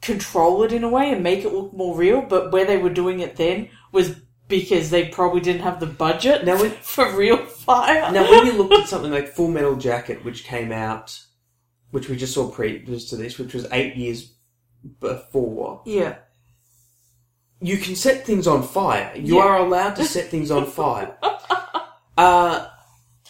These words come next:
Speaker 1: I, I don't think, it is definitely not held up very well. It was absolutely ter-, the premise of it is terrible. Although, watching it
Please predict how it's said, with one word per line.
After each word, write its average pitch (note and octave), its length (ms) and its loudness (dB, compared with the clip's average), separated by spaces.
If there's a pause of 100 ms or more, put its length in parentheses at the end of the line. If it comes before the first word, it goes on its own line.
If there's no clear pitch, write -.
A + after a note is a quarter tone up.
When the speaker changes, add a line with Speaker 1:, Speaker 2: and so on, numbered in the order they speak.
(260)
Speaker 1:
I, D#4 220 0 (100)
I B3+ 200 6 (200)
don't C4 320 4
think, C4+ 260 -4
it G#3 140 -2
is G3 220 2
definitely G3+ 400 -2
not F3 200 -6
held E3+ 240 -6
up D#3 200 -8
very D3+ 240 -8
well. D3 400 -10 (480)
It G3 220 4
was F3+ 600 0 (600)
absolutely F#3+ 580 -4
ter-, - 400 -12 (240)
the F#3+ 80 -10
premise F#3+ 540 -4
of D#3+ 240 -4
it D#3 240 -6
is D3+ 580 -8 (640)
terrible. E3+ 720 0 (420)
Although, G#3 640 6 (680)
watching A3 680 0
it G3+ 220 -4